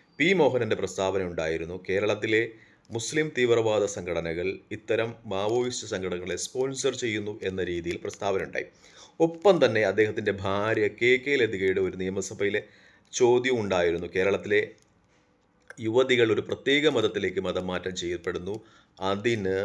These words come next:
എതിരെ അന്വേഷണം വേണം. ഇതൊക്കെ അന്വേഷണം നടത്തുന്നതിനോ അല്ലെങ്കിൽ, ആ, ഇത്തരം കാര്യങ്ങൾ നിയമത്തിൻ്റെ മുമ്പിൽ കൊണ്ടുവരുന്നതിനോ ഒന്നും കേരളത്തിലെയോ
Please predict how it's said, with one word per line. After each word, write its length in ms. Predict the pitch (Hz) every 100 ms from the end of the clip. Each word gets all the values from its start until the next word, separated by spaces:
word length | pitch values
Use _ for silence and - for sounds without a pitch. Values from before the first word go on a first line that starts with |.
| 101 - -
എതിരെ 280 | 95 - 101
അന്വേഷണം 520 | 104 104 107 - -
വേണം. 280 | 82 69 57 -
ഇതൊക്കെ 320 | 143 185 185
അന്വേഷണം 520 | 160 139 156 156 156
നടത്തുന്നതിനോ 640 | 147 117 110 117 113 110 110
അല്ലെങ്കിൽ, 320 | 101 104 107 - - - - - -
ആ, 80 | 95 95 -
ഇത്തരം 300 | 120 147 147
കാര്യങ്ങൾ 420 | 139 123 120 120
നിയമത്തിൻ്റെ 460 | 117 113 113 117 117
മുമ്പിൽ 240 | 113 107 104
കൊണ്ടുവരുന്നതിനോ 640 | 101 101 107 95 98 95
ഒന്നും 180 | 92 95
കേരളത്തിലെയോ 640 | 92 98 101 107 117 117